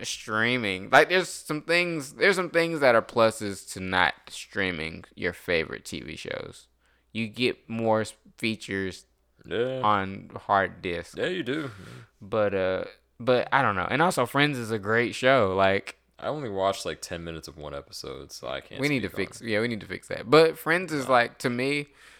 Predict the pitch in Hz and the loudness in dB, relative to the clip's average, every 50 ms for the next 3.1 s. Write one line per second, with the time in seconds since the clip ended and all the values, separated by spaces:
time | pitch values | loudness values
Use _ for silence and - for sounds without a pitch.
0 | _ _ _ - 143 151 147 135 131 123 127 117 113 107 110 117 117 117 107 107 | _ _ _ 0 0 0 0 0 0 4 6 6 6 6 4 0 0 0 2 4
1 | 107 104 104 98 - 90 87 92 - - 78 92 - - 90 87 87 87 - - | 4 4 4 4 2 2 2 2 2 0 0 0 0 0 0 0 0 -2 -6 -12
2 | - - _ _ _ - - 98 90 87 85 78 71 - - - - - - - | -16 -18 _ _ _ -12 -10 -8 -8 -6 -8 -8 -10 -12 -12 -12 -8 -6 -6 -4
3 | - - | -6 -6